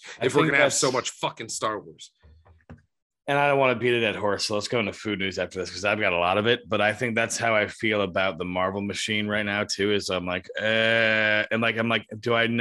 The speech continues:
Speaker 1: really not like Doctor Strange two, or am I just oversaturated?" And the answer <laughs> is, I really do not like Doctor Strange two.
Speaker 2: Yeah, I'm feeling oversaturated, though, too, though, 'cause every new entry comes in,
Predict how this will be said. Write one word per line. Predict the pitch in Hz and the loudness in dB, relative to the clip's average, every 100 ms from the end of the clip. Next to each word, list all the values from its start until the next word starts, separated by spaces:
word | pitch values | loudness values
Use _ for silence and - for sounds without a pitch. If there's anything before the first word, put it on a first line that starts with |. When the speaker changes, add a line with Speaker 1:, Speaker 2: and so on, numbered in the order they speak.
| 117 | 2
Speaker 1:
really | 120 143 | 4 4
not | 147 143 | 4 2
like | 147 127 | 0 2
Doctor | 151 139 139 | 0 0 -4
Strange | - 147 143 - | -2 -2 -2 -4
two, | - 143 143 139 - | -2 2 4 2 2
or | 113 113 113 110 110 92 | 0 2 2 2 2 0
am | 107 | -2
I | 107 107 | -2 -2
just | 101 98 | -2 -4
oversaturated?" | 110 104 98 - 107 104 - 107 104 104 101 | -4 -4 -4 -2 0 -2 -2 -2 -2 -2 -4
And | 98 | -4
the | 104 | -4
answer | 107 - 113 - | -4 -4 -6 -4
<laughs> | - | 4
is, | 180 185 180 180 170 - | 6 6 6 6 4 0
I | 131 131 | 0 0
really | 127 107 | 2 2
do | 95 | 0
not | 92 87 | -2 0
like | 80 | -2
Doctor | 82 78 - | 0 -2 -4
Strange | - 73 - | -10 -10 -10
two. | - - - | -6 -6 -6
Speaker 2:
Yeah, | - 131 127 123 _ | -2 0 0 -4 _
I'm | 170 220 | -2 0
feeling | 254 247 185 | 2 4 4
oversaturated, | 139 135 131 127 120 - 117 110 | 2 0 0 0 -2 -2 -4 -2
though, | 107 | -4
too, | - 123 | -4 -4
though, | 104 104 | -2 -4
'cause | - 113 - | -4 -8 -2
every | 147 151 160 | 0 2 2
new | 139 131 | 4 2
entry | 117 120 143 | 0 -2 -6
comes | 135 147 143 | -4 -4 -4
in, | 139 143 | -4 -4